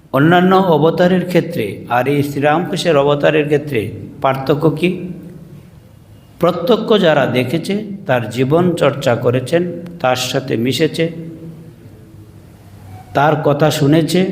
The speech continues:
তারা তার পুঙ্খানুপুঙ্খ রূপে তার এই জীবন চরিত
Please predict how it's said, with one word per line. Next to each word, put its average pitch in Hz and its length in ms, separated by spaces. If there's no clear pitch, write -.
তারা 131 540
তার 131 560
পুঙ্খানুপুঙ্খ 180 1040
রূপে 139 460
তার 120 200
এই 117 160
জীবন 151 500
চরিত 135 300